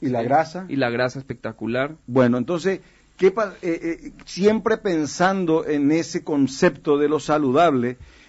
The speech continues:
Speaker 1: eh, pensamos en la manteca maní. Y lo que también allí dijimos, no vamos a usar azúcar.
Speaker 2: Exacto.
Speaker 1: Y no le vamos a agra-, agregar otro tipo de aceites. Porque hay veces que para la,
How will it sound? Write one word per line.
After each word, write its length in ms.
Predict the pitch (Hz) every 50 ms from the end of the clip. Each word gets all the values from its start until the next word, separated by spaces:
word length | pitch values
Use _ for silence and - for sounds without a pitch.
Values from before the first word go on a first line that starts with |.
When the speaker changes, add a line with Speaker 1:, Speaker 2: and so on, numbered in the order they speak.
| _ - -
Speaker 1:
eh, 320 | 151 151 151 147 151 147 -
pensamos 560 | 165 160 147 135 135 170 165 170 185 190 196
en 80 | 190 180
la 80 | 185 180
manteca 500 | 165 143 120 - - 147 143 139 165 151
maní. 400 | 143 123 104 101 98 95 85 - - - - _ _ -
Y 360 | 196 214 240 262 254 262 - - _ _ _ - - - _ _ _ _
lo 200 | - 165 156 165
que 140 | 156 175 180
también 360 | - 180 151 135 139 175 202
allí 140 | 214 196 175
dijimos, 340 | 170 175 135 170 175 175 165
no 300 | 151 165 180 202 220 196
vamos 280 | 185 202 208 214 214 220
a 40 |
usar 300 | 202 165 135 - 190 202
azúcar. 460 | 190 - - - 185 - - 82 - _ _ - - - - - - -
Speaker 2:
Exacto. 440 | - 107 104 - 90 80 _ _ - - _ _ _ _ _ _ _ _ _ _ -
Speaker 1:
Y 160 | 180 180 180
no 240 | 170 165 185 214 226
le 160 | 226 220 185
vamos 260 | 156 175 190 202 208
a 40 | 208
agra-, 300 | 202 185 165 151 160 - -
agregar 540 | 147 165 165 156 156 151 135 151 170 165 -
otro 340 | 202 208 202 202 196 180 147
tipo 320 | - 180 180 151 185 180
de 60 | 170
aceites. 580 | 156 - - 170 175 143 - - 82 - - _ _ _ _ _ _ - - - - - -
Porque 220 | - 180 175 - 196
hay 100 | 180 180
veces 380 | 196 233 233 - 240 214 -
que 340 | - - 185 190 175 - - - _ _ _ _ - _ _ _ - _ -
para 300 | 165 165 165 170 170 170
la, 320 | 170 170 170 175 -